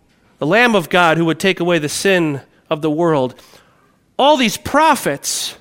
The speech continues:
who would come to the people who felt weighed down by sin, who saw how impure they were,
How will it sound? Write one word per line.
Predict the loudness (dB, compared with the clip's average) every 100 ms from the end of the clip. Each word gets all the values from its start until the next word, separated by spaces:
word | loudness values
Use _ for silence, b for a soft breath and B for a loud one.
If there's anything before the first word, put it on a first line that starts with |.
| _ _ b b b b b b b _ _ _
who | -4 -2
would | -2
come | 0 2 2
to | 2
the | 0
people | 2 2 2 2 0
who | 0
felt | 0 2 2
weighed | 2 2 2 0
down | 2 2 2
by | 2 2
sin, | 0 0 2 2 -2 B B
who | -2
saw | 0 0 2 4
how | 4 4
impure | 2 0 -2 0 0 2
they | 2 0
were, | 0 0 -2 -6